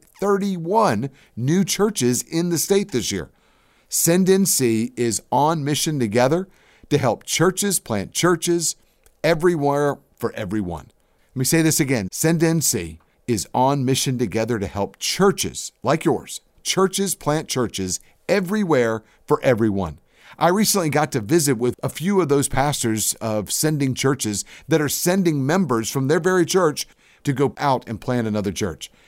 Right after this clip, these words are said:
I am so <laughs> encouraged by how these planters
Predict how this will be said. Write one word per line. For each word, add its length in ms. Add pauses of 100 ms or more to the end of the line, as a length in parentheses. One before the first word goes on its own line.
(240)
I 140
am 180
so 480
<laughs> 20
encouraged 840 (280)
by 140
how 180
these 260
planters 680